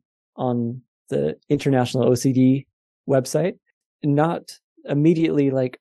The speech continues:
"Oh, do I need to report this person? Or do I need to take them to the hospital because they, they're gonna harm themselves?" Because it can really sound scary if, if you don't know what you're looking for. So I think it's just kind of taking a step back and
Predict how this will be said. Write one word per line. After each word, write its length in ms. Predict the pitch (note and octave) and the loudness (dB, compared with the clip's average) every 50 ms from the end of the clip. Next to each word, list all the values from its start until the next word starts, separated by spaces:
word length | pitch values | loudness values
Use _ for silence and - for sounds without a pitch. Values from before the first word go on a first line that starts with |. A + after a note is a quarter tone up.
| _ _ _ - | _ _ _ -8
"Oh, 300 | G3 G#3+ G3 F#3 F3 E3 | -2 -2 0 0 -2 -2
do 160 | D#3 E3+ E3+ | -4 -4 -4
I 40 | D#3+ | -2
need 140 | D#3+ D#3 D3+ | -2 -4 -4
to 80 | D#3 | -4
report 420 | D3+ C#3+ C#3 - D#3+ D3 - - - - _ _ _ _ | -4 -4 -4 -2 -4 -4 -4 -6 -10 -16 _ _ _ _
this 140 | - - - | -14 -14 -12
person? 420 | - - C#3 A#2+ - - A#2+ A#2+ B2 | -10 -10 -10 -10 -10 -8 -8 -6 -6
Or 80 | B2+ | -4
do 140 | A#2+ C3+ C3+ | -2 0 2
I 40 | C#3+ | 4
need 220 | D3 D3+ C#3+ C#3+ | 4 4 2 0
to 280 | - D#3+ D3+ C#3+ C3+ B2+ - _ _ _ _ _ _ _ _ | 0 0 0 2 0 -2 -6 _ _ _ _ _ _ _ _
take 140 | - E3 - | -4 -2 0
them 80 | D#3+ | 2
to 80 | D3 C#3 | 2 4
the 80 | C#3+ C3+ | 2 2
hospital 480 | C#3 C#3 - - - C3+ B2 A#2+ A#2+ | 0 0 -2 0 0 2 2 2 2
because 320 | G#2+ B2 A#2 - B2 A2 B2 | 2 0 -4 -4 -6 -8 -4
they, 140 | B2+ A#2+ A#2 A#2+ - - | -4 -4 -4 -4 -8 -6
they're 100 | - B2 | -4 -4
gonna 160 | A#2+ A#2+ B2 | -2 -2 -2
harm 200 | A2 A#2+ A2+ A#2 | -2 -4 -2 -2
themselves?" 640 | A2+ A2+ G#2 - A#2+ - - D#2 - - - - - _ - - - - _ _ | -2 -4 -4 -4 -4 -4 -4 -4 -6 -8 -14 -20 -20 _ -20 -20 -20 -20 _ _
Because 240 | - D3 B2 E3+ F3+ | 0 0 0 2 2
it 140 | F#3+ F#3 - | 0 0 0
can 220 | - F3 B3+ D#4 | 0 0 0 2
really 260 | E4 F3 D3+ C#3+ C#3 | 4 4 4 4 4
sound 400 | B2 - - C3+ C3 B2 A#2+ A#2+ | 2 2 0 0 2 0 0 -2
scary 600 | - - - - B2+ A#2 - - - - C#3+ B2+ _ _ - | -6 -6 -2 0 0 0 0 -2 -4 -6 -8 -10 _ _ -12
if, 160 | C3+ A#2 - | -12 -10 -10
if 180 | C#3+ B2 - C#3+ | -12 -10 -8 -6
you 80 | C3 | -4
don't 260 | A#2+ A2+ B2 A#2+ - | -2 -2 -2 -2 -2
know 120 | B2+ B2 B2 | 0 0 0
what 160 | A#2 A2+ - | 0 -2 -4
you're 100 | B2 B2 | -6 -6
looking 240 | A#2+ A#2 - B2 A#2+ | -6 -4 -6 -6 -8
for. 320 | - - - - - - _ _ _ _ _ _ - | -6 -6 -4 -4 -6 -8 _ _ _ _ _ _ -6
So 140 | - - C3 | 0 2 2
I 60 | B2 | 4
think 120 | C3+ C3+ | 4 4
it's 120 | C#3 B2+ - | 2 2 0
just 160 | C3 - - | -2 -4 -4
kind 100 | - C3+ | -2 -2
of 80 | B2+ - | -2 -2
taking 240 | C#3 C3 - C3+ | -2 0 0 0
a 60 | B2+ A#2 | 0 0
step 200 | - B2+ A#2 - | 0 0 0 0
back 320 | - A#2 A#2 A#2+ A#2+ - | 0 0 0 0 -2 -4
and 300 | A#2 A2+ A2 A2 A2 G#2+ | -6 -6 -6 -6 -8 -10